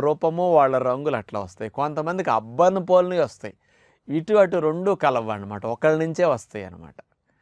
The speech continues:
అందుకని కొంతమందికి అబ్బలను పోలి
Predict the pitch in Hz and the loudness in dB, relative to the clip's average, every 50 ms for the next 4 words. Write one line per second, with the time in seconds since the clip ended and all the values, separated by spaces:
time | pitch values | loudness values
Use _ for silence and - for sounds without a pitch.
0 | _ _ _ _ _ _ _ _ _ _ _ _ - 143 160 180 175 202 196 185 | _ _ _ _ _ _ _ _ _ _ _ _ -8 -6 -4 -2 -2 -2 -2 0
1 | - - 156 151 143 151 147 156 165 170 175 147 143 127 123 123 123 160 170 170 | 2 2 0 2 0 -2 -2 -2 -2 -2 -2 0 2 0 0 2 4 2 2 2
2 | 175 160 - 156 175 190 202 196 | 0 -4 -2 0 0 0 0 0